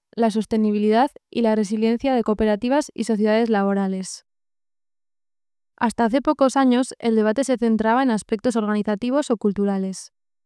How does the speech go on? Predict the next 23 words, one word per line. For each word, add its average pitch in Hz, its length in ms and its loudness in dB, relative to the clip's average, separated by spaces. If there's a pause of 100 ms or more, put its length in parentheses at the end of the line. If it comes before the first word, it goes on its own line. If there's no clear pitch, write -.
(160)
Hoy, 240 160 4
sin 277 200 2
embargo, 285 540 2
se 240 220 -4
reconoce 226 460 0
que 226 80 -4
el 220 100 0
relevo 214 280 0
generacional 240 760 0 (100)
exige - 440 -6
un 277 100 2
enfoque 247 500 0
integral 220 600 -2 (120)
que 226 120 -2
abarque 220 340 0
también 214 260 0
las 208 120 -2
dimensiones 214 580 -2
jurídica, 254 720 -4
fiscal, 247 720 -2
social 233 640 -4
y 240 120 -6
territorial. 202 760 -6